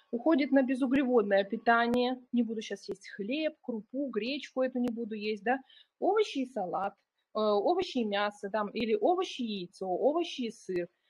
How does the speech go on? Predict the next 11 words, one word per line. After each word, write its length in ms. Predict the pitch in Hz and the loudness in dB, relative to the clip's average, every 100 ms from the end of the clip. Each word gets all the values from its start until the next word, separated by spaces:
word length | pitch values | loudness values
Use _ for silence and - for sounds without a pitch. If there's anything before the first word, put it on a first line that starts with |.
| _ _ | _ _
Да, 120 | 202 | 0
конечно, 480 | 220 285 339 - 220 | 2 2 0 -2 0
вы 120 | 233 | 4
на 300 | 262 269 262 - _ | 4 4 2 -4 _
дефиците 560 | 214 240 269 339 302 220 | -4 -2 0 2 0 0
калорий 600 | 196 196 302 466 359 196 | 2 2 4 4 2 0
можете 520 | 190 247 370 370 277 | 0 2 0 -4 -6
похудеть, 600 | 240 - 240 196 165 156 | -6 -4 -6 -4 -8 -2
даже 280 | 202 285 302 | 0 0 0
на 100 | 285 | -4
шоколаде. 720 | - 254 277 262 202 175 - | -6 -2 0 2 2 -2 -12